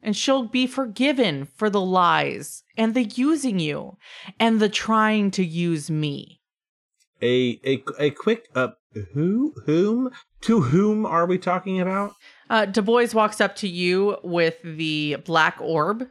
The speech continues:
Speaker 1: that you have seen before, Chadwick, and he goes, "A gift." And he, uh, places it in your hand. And he goes, uh, "I have no need for this."
Speaker 2: I will go, "The fuck is this?"
Speaker 1: A, a gift. Uh,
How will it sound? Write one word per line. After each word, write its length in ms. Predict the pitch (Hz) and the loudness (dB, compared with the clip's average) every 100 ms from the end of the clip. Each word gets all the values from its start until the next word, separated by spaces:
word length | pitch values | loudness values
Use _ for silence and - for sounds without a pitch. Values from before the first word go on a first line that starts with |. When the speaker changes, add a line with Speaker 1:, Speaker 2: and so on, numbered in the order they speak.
| _ | _
Speaker 1:
that 160 | - 180 | -6 -2
you 160 | 180 | 0
have 140 | 170 147 | 0 -2
seen 340 | - 180 190 | -2 0 2
before, 320 | 190 170 151 139 | 0 0 -2 -4
Chadwick, 500 | - 135 143 143 143 | -2 -2 0 -4 -2
and 100 | 185 | -2
he 60 | |
goes, 380 | 180 180 170 165 _ _ _ _ - | 0 2 0 -2 _ _ _ _ -4
"A 80 | 311 | -4
gift." 680 | 220 185 127 - - - - _ _ _ _ _ - | 0 -2 -2 -8 -20 -20 -20 _ _ _ _ _ -4
And 80 | 190 | 0
he, 180 | 170 151 | 2 2
uh, 280 | 147 139 | 2 2
places 500 | 135 - 180 160 160 | -2 -2 -2 -2 -4
it 100 | 147 | -4
in 120 | 143 143 | -6 -6
your 120 | 135 | -8
hand. 380 | 139 131 95 143 _ _ - | -10 -12 -14 -16 _ _ -10
And 80 | 185 | -8
he 60 | |
goes, 260 | 160 156 143 | -4 -6 -2
uh, 160 | 151 151 - | -2 -2 0
"I 140 | 233 | 0
have 260 | 214 160 156 | 4 2 2
no 200 | 147 143 | 0 2
need 220 | 143 139 | 0 -2
for 180 | - 147 | -4 -6
this." 420 | 120 73 - - _ _ _ _ _ | -6 -8 -12 -18 _ _ _ _ _
Speaker 2:
I 100 | 117 | 0
will 120 | 120 120 | 2 2
go, 400 | 120 120 107 - | 2 2 2 -2
"The 260 | 113 110 127 | -2 0 0
fuck 320 | - 143 143 | 2 2 2
is 160 | 123 - | -4 0
this?" 680 | 113 113 78 - - - - _ _ - - - | 2 2 2 -6 -16 -18 -20 _ _ -6 -6 0
Speaker 1:
A, 60 | 247 | 2
a 640 | 208 - 208 202 - 185 | 2 2 4 4 4 4
gift. 560 | 156 196 226 185 180 185 | 4 4 2 0 0 2
Uh, 400 | 160 139 139 | 2 2 0